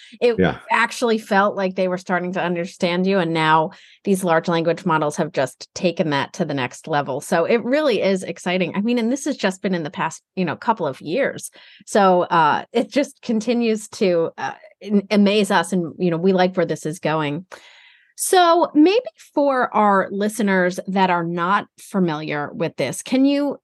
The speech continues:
Speaker 1: talk a little bit about vectorization, uh,
Speaker 2: Yeah.
Speaker 1: you know, and how you're using it first before I get to my next question?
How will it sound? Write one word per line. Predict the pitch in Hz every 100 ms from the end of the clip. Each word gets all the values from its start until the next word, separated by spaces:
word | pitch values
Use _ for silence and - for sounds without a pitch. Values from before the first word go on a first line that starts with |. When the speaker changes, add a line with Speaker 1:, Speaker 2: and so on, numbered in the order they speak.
| -
Speaker 1:
talk | - 415 508
a | 285
little | 226 214 254 254
bit | 247 214 185
about | 202 185 180 175 175 - 180
vectorization, | 180 170 - 175 156 147 143 139 - - 107 - - 185 - - -
uh, | 190 175
Speaker 2:
Yeah. | 226
Speaker 1:
you |
know, | 196 160
and | 175
how | - 214 202
you're | 196 185
using | 165 160 160 165 123
it | - 98 - -
first | - 190 139 - -
before | 208 185 220 196
I | 185
get | 185 156 -
to | - 175 156 135
my | 165
next | 151 131 -
question? | - 113 - - 78